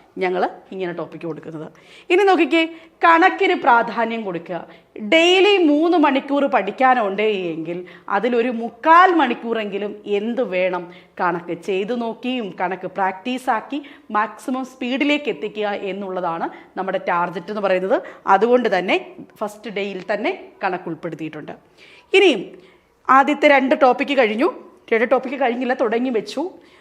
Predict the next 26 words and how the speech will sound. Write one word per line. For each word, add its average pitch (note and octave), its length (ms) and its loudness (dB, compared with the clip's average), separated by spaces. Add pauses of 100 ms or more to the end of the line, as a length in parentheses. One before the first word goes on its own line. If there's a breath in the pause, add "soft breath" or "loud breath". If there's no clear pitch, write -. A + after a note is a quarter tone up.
(200 soft breath)
തുടങ്ങി B3 300 2
വെച്ച് - 240 -4
കഴിഞ്ഞ് A3 300 0
കഴിഞ്ഞാൽ G3+ 340 -2 (160)
അടുത്ത G#3 240 0 (100)
ടോപ്പിക്കിലേക്കെന്ന് G#3+ 680 -2
പറഞ്ഞു F#3 240 -4
കഴിഞ്ഞാൽ F#3 280 -2 (400 loud breath)
ഭരണഘടനയുടെ A#3 920 2 (180)
ബേസിക് D4+ 760 0
നോളജ് F3+ 400 -4
പഠിക്കുക. D#3+ 420 -8 (380 loud breath)
എന്തിനാണ്? D#4 380 2
ഭരണഘടന D#4 440 2
വലിയ D#4 160 0 (120)
മാർക്കൊന്നുമില്ല, A3+ 840 -2 (640 loud breath)
അഞ്ച് F#4 340 0 (100)
മാർക്കേ A#3 460 -2
ഉള്ളൂ. D#3 160 -12 (380)
പക്ഷേ C#4 300 -6
പി D4+ 60 -2 (100)
എസ് - 100 -6
സി F#4+ 80 -2
പഠിക്കാൻ C#4 320 0
വരുന്ന B3+ 260 -4
എല്ലാ B3 160 2